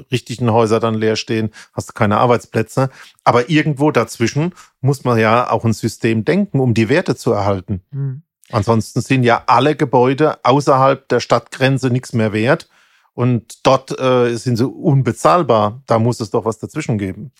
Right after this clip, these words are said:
Speaker 2: Ist natürlich auch, also, ähm, die, die, diese Hockenbleiben-Situation, ähm, kann natürlich auch ein bisschen aufgelockert werden. Ähm, das ist aber dann auch das, der, der letzte, der letzte Punkt, den wir dazu sagen.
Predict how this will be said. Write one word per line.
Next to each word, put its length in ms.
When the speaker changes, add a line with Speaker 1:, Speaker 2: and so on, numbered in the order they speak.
Speaker 2:
Ist 160
natürlich 500
auch, 180
also, 520
ähm, 420
die, 420
die, 460
diese 440
Hockenbleiben-Situation, 1800
ähm, 520
kann 180
natürlich 480
auch 160
ein 100
bisschen 300
aufgelockert 720
werden. 340
Ähm, 540
das 160
ist 100
aber 260
dann 160
auch 160
das, 300
der, 220
der 180
letzte, 420
der 160
letzte 300
Punkt, 320
den 140
wir 80
dazu 320
sagen. 400